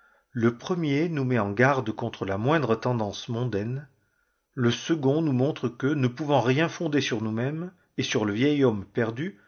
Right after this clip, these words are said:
nous n'avons qu'à le tenir pour mort sur la croix, où le jugement de Dieu l'a placé en Christ, afin que nous dépendions entièrement de Dieu et de sa grâce. Entrons maintenant dans le détail de notre passage.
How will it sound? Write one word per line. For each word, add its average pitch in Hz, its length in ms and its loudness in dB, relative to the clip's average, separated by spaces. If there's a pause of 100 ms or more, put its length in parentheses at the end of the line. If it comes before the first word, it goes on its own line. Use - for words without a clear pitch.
(440)
nous 139 160 0
n'avons 139 280 2
qu'à 160 140 2
le 160 160 2
tenir 120 320 -2
pour 147 240 -4
mort 131 300 2
sur 147 180 -2
la 120 140 2
croix, 104 400 -10 (480)
où 143 120 -2
le 123 140 6
jugement 151 440 -2
de 127 120 -2
Dieu 117 240 0
l'a 95 140 -4
placé - 340 -6
en 107 100 -2
Christ, - 540 -10 (540)
afin 135 320 0
que 151 100 -4
nous 110 160 -2
dépendions 113 640 -2
entièrement 156 440 -2
de 120 120 0
Dieu 104 560 -4
et 143 80 2
de 117 100 2
sa 104 220 -4
grâce. - 560 -10 (1700)
Entrons 123 440 -2
maintenant 104 540 -4
dans 127 120 -2
le 101 140 -2
détail 135 420 -2
de 127 120 -2
notre 113 280 -2
passage. - 640 -10